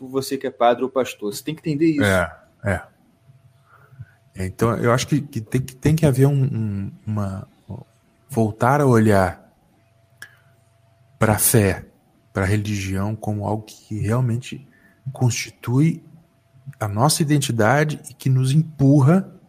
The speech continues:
Speaker 2: A nossa, a nossa fé é que nos leva, nos dá uma moral e que nos faz agir.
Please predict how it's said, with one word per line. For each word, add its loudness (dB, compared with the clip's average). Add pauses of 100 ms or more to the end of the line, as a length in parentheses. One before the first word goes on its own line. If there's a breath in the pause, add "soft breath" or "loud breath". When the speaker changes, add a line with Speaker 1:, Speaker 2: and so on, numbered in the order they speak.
(1120)
Speaker 2:
A -8 (120)
nossa, -4
a -4
nossa 2
fé 4
é 0
que -6
nos -4
leva, 0
nos -12
dá -2
uma -4
moral 0
e -8
que -12
nos -2
faz -2
agir. 4